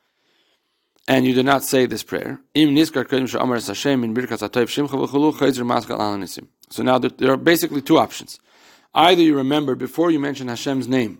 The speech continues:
what, what bracha follows that? So Al Hanisim comes after Modim. So after Modim, the next time you mention Hashem's name in a bracha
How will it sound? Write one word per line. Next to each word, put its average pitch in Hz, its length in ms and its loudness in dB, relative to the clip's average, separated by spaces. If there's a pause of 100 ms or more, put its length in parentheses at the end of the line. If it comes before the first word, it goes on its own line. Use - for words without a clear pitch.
(100)
what, 143 260 -4
what 139 180 0
bracha 131 340 0
follows 113 400 -2
that? - 360 -4
So 117 200 -8
Al 151 140 4
Hanisim 151 380 0
comes 139 240 -2
after 135 240 -4
Modim. 110 320 0 (880)
So 113 140 -4
after 151 300 2
Modim, 151 300 4
the 139 60 2
next 151 180 0
time 147 180 0
you 139 60 2
mention 139 260 -2
Hashem's 131 320 -4
name 135 140 -2
in 127 60 -4
a 135 40 -2
bracha 156 540 0